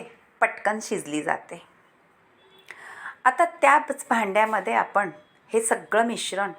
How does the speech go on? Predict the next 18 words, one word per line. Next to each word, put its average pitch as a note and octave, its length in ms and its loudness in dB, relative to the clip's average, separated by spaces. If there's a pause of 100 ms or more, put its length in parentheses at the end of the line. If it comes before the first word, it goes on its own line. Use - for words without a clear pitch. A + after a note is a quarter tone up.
(460)
तोडून G3 340 2
घ्यायचं A3 400 -4
आहे F#3+ 300 -2 (680)
आणि C#4 220 2
थोडासा C#4 400 0 (340)
भुगा F#3+ 300 2
करून D3+ 360 -6
घ्यायचा. D#3+ 440 -12 (1400)
आपल्याला D4 360 0
याची C#4 280 -6 (280)
वडी G#3 300 2
वगैरे G3+ 340 -2
काही G3 360 -2
करायचं G3 600 -2
नाही. G3+ 300 -4 (1300)
पारंपरिक D4+ 640 2
पदार्थ G#3 460 2
आहे G3+ 300 -2